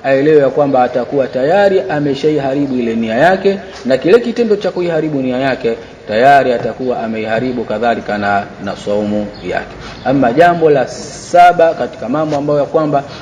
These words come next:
yenye kuharibu funga ni arridda. Arridda, kurtadi, bi maana ya kwamba mtu kutoka katika Uislamu, ukafanya jambo ambalo kwamba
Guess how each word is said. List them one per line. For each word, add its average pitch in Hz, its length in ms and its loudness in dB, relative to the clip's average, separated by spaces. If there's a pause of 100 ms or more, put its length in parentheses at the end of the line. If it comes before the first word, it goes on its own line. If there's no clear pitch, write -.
(120)
yenye 139 240 2
kuharibu 123 500 -2 (180)
funga 131 360 2 (200)
ni 107 200 -6
arridda. 113 560 -2 (600)
Arridda, 160 560 2
kurtadi, 117 680 0 (380)
bi 117 100 -4
maana 127 260 2
ya 117 100 0
kwamba 120 300 2
mtu 123 200 -4
kutoka - 480 0
katika 110 300 -6
Uislamu, 104 500 -2
ukafanya 123 460 -2
jambo 147 420 2
ambalo 123 280 0
kwamba 131 380 2